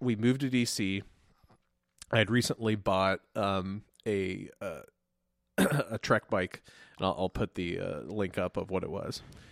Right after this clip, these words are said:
Um, and I'm like, "You know what, Katie? Now that we're in D C, we are only, um, seven miles away from my work."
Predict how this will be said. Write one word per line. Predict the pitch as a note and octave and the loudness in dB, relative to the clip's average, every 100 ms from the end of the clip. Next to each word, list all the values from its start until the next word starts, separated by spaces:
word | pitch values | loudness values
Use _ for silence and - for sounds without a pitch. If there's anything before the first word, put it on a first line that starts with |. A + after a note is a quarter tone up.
| - - - - - | -20 -20 -20 -10 0
Um, | G#2 G2+ F#2+ - | 4 4 2 2
and | A#2+ | 2
I'm | A2 | 4
like, | G#2+ G#2 | 4 4
"You | B2 | 6
know | |
what, | C#3 D3+ | 6 6
Katie? | - D#3 D#3 | 4 6 6
Now | C3+ | 6
that | C#3+ | 6
we're | F#3 | 6
in | F#3 | 4
D | F3 | 2
C, | F3 - F2+ F#2 G#2+ - | 0 0 0 0 -4 -8
we | B2+ C3 | 2 4
are | F3+ - | 4 2
only, | C3 C3 C3 B2 A2+ A2 G2+ - - | 4 4 4 4 2 2 -2 -6 -6
um, | A2 G2+ G2 F#2+ G2 - - - _ _ _ _ _ _ _ _ | -2 0 0 -2 -6 -10 -14 -14 _ _ _ _ _ _ _ _
seven | - - B2+ C#3 C3 | 0 6 8 8 6
miles | A2 A2 G#2+ | 6 6 4
away | F#2+ F#2 F2+ | 4 2 0
from | - F#2 | 0 -4
my | D2 | -4
work." | A#1+ C2 - | -6 -10 -12